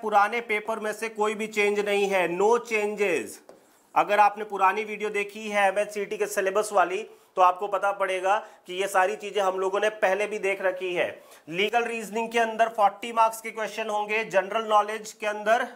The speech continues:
थर्टी मार्क्स के, लॉजिकल रीजनिंग में again फ़ोर्टी मार्क्स, इंग्लिश थर्टी मार्क्स का होगा और मैथ्स होगा आपका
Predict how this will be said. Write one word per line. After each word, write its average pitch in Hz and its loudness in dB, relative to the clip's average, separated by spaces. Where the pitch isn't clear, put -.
थर्टी 185 0
मार्क्स 214 2
के, 208 -4
लॉजिकल 185 4
रीजनिंग 214 -10
में 208 4
again 220 -2
फ़ोर्टी 208 0
मार्क्स, 196 4
इंग्लिश 220 -4
थर्टी 214 0
मार्क्स 214 4
का 214 2
होगा 202 6
और 175 2
मैथ्स 202 2
होगा 202 2
आपका 208 2